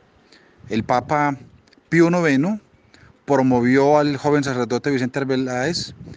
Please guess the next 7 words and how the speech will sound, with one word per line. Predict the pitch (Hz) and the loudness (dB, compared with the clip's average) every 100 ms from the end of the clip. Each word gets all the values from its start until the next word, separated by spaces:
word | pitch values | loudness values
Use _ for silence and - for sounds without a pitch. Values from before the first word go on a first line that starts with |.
| - | -14
a | - 117 | -2 0
la | 117 | 0
condición | 120 113 143 | -2 -4 -4
episcopal | 156 175 - 165 131 120 196 - - - - - - - - - | -6 -8 -6 -4 0 0 -2 -6 -18 -20 -18 -20 -20 -20 -20 -4
y | 214 | 0
lo | 196 | 2
nombró | 170 147 135 135 | 2 0 0 0